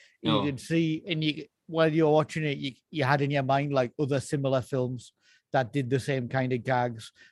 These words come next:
Speaker 1: where they got a group
Speaker 2: Uh-huh.
Speaker 1: of people together and blah, you know, see how they get on. And,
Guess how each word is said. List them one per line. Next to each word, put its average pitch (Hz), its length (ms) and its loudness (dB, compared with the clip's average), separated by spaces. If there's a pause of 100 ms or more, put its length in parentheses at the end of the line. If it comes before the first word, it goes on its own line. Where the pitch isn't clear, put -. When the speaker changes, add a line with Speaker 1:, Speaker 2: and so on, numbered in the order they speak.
Speaker 1:
where 139 160 2
they 131 100 2
got 123 200 -2
a 127 40 -2
group 120 160 0
Speaker 2:
Uh-huh. 110 120 0
Speaker 1:
of 107 80 -8
people 123 300 -4
together 123 520 -2 (300)
and 123 300 -10
blah, 127 280 -4 (180)
you 139 120 -8
know, 117 340 -8
see 139 260 -4
how 127 140 0
they 123 140 -4
get 131 180 -2
on. 131 440 -2
And, 120 160 -10